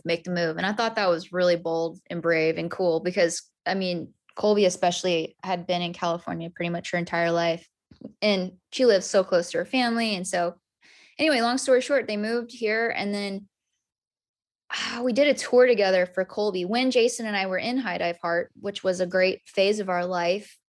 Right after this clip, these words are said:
We got a record deal, got dropped, <laughs> uh, but we made some really cool music that I will forever hang my hat on, just, like, music I was really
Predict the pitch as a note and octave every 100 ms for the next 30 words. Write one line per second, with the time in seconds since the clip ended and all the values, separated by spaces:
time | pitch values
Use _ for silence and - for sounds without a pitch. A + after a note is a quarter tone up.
0 | - G3+ G3 F#3+ F#3 F3 _ - F3+ F#3
1 | F#3 F#3+ G3 F#3+ F#3+ G3 G3 G#3 A3+ _
2 | F3+ F#3 - F3 E3+ F#3 - - - -
3 | - - - - - - G#3+ G#3 G3 -
4 | - - - - A#3 B3+ B3 B3 A#3+ A3
5 | G#3 A#3 C4 B3+ B3+ B3 A#3 G#3+ A3 A3+
6 | - G#3 G3+ G3+ G3+ F#3 F#3+ G3 G3 G#3
7 | G#3+ A3+ G3+ F#3+ F#3+ F#3 F#3 F#3 F#3 F#3
8 | F3+ - F3 E3 _ _ _ _ _ -
9 | G#3 G#3+ A3+ G3+ F3 E3+ F#3 A3 A#3 G#3+
10 | G3 F3